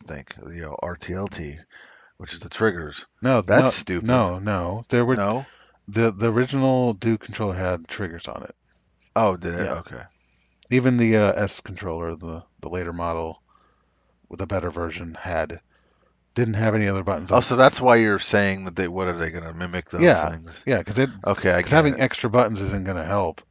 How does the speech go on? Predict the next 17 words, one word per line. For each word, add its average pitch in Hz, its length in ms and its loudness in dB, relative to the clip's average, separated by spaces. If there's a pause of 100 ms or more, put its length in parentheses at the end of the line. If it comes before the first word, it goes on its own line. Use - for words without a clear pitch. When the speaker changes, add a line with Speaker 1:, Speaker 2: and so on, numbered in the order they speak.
(340)
Speaker 2:
anything 85 600 -8 (140)
if 95 160 -8
they're 95 100 -6
actually 92 240 -8
functionally - 460 -8
extra 90 320 -10
buttons. 78 500 -8 (600)
So, 87 520 -2 (460)
'cause 110 140 -2
everyone's 113 420 4
gonna 101 160 -2
be 95 100 -2
designing 104 300 -2
their 92 100 -6
games 95 340 -4
for 80 480 -8
controller 90 520 -6